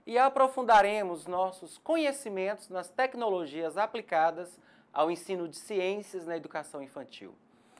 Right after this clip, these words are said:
Falaremos sobre metodologias de ensino e também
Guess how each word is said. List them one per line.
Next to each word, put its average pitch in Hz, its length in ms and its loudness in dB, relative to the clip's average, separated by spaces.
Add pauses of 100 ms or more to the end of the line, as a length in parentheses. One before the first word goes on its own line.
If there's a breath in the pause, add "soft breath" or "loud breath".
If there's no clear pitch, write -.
(160 soft breath)
Falaremos 165 760 8 (240 soft breath)
sobre 160 320 -4
metodologias 180 960 2
de 156 100 -10
ensino 170 540 -10 (300 soft breath)
e 185 80 -10
também 202 520 2